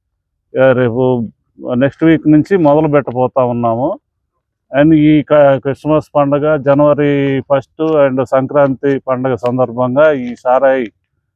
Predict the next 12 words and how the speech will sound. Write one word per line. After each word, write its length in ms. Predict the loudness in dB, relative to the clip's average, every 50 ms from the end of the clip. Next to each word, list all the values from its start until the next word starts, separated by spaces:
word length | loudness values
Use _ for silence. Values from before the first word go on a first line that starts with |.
| _ _ -2
తయారీ, 520 | 0 2 4 4 4 4 2 0 -6 -6 -10 _ _ _ _ _ _ _ _ _ _ _ _ _ -8
ఆ, 220 | -4 0 2 2 2
ఎక్కువ, 640 | 2 0 0 _ _ -2 0 2 4 2 2 0 -4 -8 -12
ఎక్కువగా 340 | -10 -6 -4 -2 0 0 0
జరుగుతుంది 640 | 0 0 0 0 -2 -4 -4 -2 -2 0 0 0
కాబట్టి 680 | 0 0 0 0 0 -2 -4 -4 -4 -6 -4 -4 -4 -8 _ _ _ _ _ _ _ _ _ _ -6 -2
మేము 220 | 0 0 2 2
మొన్న 300 | 2 2 2 2 2 2
పదహారవ 480 | 0 0 0 0 2 2 2 0 0 -2
తేదీ 340 | -2 -2 -4 -2 -2 -2
నుంచి 360 | -2 0 0 -2 -4 -4 -6 -4
కూడా 520 | -4 -2 0 2 2 4 2 2 0 -2